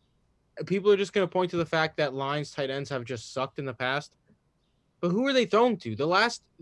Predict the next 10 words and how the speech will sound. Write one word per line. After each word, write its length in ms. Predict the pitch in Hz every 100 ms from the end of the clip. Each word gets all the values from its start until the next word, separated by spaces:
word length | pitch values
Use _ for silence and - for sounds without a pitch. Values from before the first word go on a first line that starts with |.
| -
three 220 | 214 220
guys 640 | 190 190 185 180 160 - - _
that 320 | 147 160 151 - -
Matt 220 | 165 175
Stafford 340 | 185 175 175
was 100 | 151
throwing 240 | - 156 175
to, 180 | 180 143
Eric 260 | 143 160
Ebron, 680 | 117 151 160 175 185 202